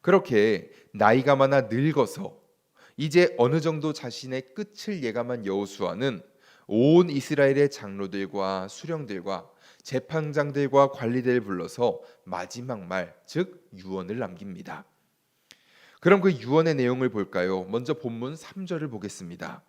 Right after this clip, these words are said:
"너희의 하나님 여호와께서 너희를 위하여 이 모든 나라에 행하신 일들을 너희가 다 보았거니와 너희의 하나님 여호와 그는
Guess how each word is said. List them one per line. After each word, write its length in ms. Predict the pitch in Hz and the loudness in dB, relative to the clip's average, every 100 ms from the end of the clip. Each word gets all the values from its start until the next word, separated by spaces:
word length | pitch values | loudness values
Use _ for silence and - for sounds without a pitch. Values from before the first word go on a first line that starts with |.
| _ _ _ - - | _ _ _ -20 -6
"너희의 480 | 107 113 120 120 120 | 4 6 8 8 6
하나님 460 | 123 160 160 165 135 | 4 0 -2 0 2
여호와께서 720 | 123 123 120 120 113 131 110 | 4 6 4 2 -4 -2 -2
너희를 520 | 101 104 110 131 147 | 0 2 2 0 -2
위하여 540 | 113 98 87 107 104 - - - - | 0 0 2 2 0 -2 -20 -18 -8
이 120 | 110 | -8
모든 580 | 85 76 80 82 120 127 | -6 -8 -8 -10 -6 0
나라에 280 | 123 123 | 4 4
행하신 520 | 123 151 151 147 160 139 | 2 0 -2 -2 -4 -4
일들을 640 | 101 85 95 98 92 80 - - - | -4 -4 -2 -2 -2 -6 -18 -14 0
너희가 400 | 107 110 113 - | 4 6 4 0
다 400 | - 120 151 160 | -6 2 4 4
보았거니와 920 | 120 123 123 101 90 87 95 82 _ _ _ _ | 4 2 2 -2 -2 -4 -4 -4 _ _ _ _
너희의 400 | 101 120 156 170 | 6 8 8 6
하나님 440 | 165 175 165 160 151 | 4 0 -2 0 2
여호와 340 | 135 135 135 | 4 6 4
그는 400 | 127 98 113 87 | 2 -2 -2 -4